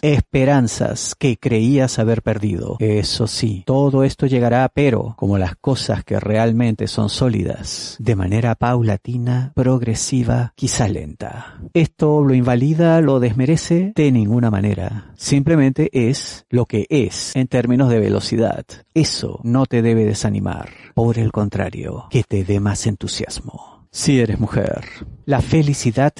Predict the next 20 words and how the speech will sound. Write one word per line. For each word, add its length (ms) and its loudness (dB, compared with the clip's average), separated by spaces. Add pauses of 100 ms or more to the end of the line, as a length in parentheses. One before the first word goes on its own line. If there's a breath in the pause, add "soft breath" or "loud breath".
ya 400 2
está 400 -2
en 120 0
tu 100 -6
camino. 760 -4
Todo 520 2
comienza 840 0
a 200 -2
disponerse 1000 -2 (100)
para 320 0
que 180 -8
seas 640 -2 (100)
dichosa 680 -2
como 360 -2
nunca 460 0
antes. 880 -8
Amor, 440 0
comprensión, 880 -2
sensación 1120 0
de 200 0